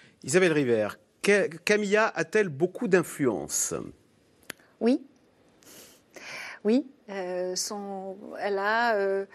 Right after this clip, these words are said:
Speaker 2: euh, l'oreille de son mari, elle a la confiance de son mari,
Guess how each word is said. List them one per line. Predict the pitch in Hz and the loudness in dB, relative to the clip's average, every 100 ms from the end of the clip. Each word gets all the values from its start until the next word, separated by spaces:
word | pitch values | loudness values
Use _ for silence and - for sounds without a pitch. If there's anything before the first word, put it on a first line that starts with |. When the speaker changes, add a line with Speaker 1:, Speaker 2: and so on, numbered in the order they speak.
| - - - - - _ - | -20 -20 -20 -20 -20 _ -10
Speaker 2:
euh, | 196 | -4
l'oreille | 190 202 214 | -2 0 0
de | |
son | 233 247 | 0 -2
mari, | 247 233 247 294 | -2 0 0 0
elle | 277 208 196 | 0 -2 -2
a | 196 | -2
la | 190 | -4
confiance | 190 233 - 247 254 220 | -4 -6 -4 -4 -2 -2
de | 214 | -4
son | - | -6
mari, | 214 233 233 233 269 285 | -6 -4 -2 0 0 -2